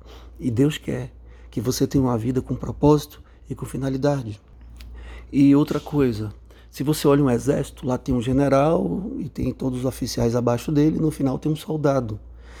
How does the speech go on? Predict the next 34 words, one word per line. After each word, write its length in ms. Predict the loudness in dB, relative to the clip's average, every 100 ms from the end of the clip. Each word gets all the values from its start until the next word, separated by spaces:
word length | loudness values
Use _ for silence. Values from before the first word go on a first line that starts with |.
| -18 -20 -6 2
Não 200 | 6 6
é 80 |
o 80 | 6
general 420 | 4 2 4 2
que 140 | 0 -4
vive 280 | -4 -2 -4
pro-, 300 | -4 -6 -6 -4
para 180 | 0 2
o 60 | 0
propósito 640 | 0 -2 0 0 -2 -10
do 100 | -12
soldado. 720 | -6 -2 0 0 -2 -10 -18 -20 -20 -4
Não 100 | 2
é 60 | 2
o 80 |
soldado 420 | 2 0 0 0 -2
que 80 |
chega 220 | -4 0 2
lá 120 | 2
todo 280 | 0 -2 0
dia 100 | 0
e 20 |
diz, 140 | 0
"General, 380 | 2 4 6 4
é 20 |
o 60 | 4
seguinte, 360 | 0 -2 -2
hoje 140 | -2 -4
eu 60 |
quero 180 | -2 -4
fazer 300 | -4 -2 0
isso 200 | 0 0
e 20 |
aquilo, 440 | -2 2 4 4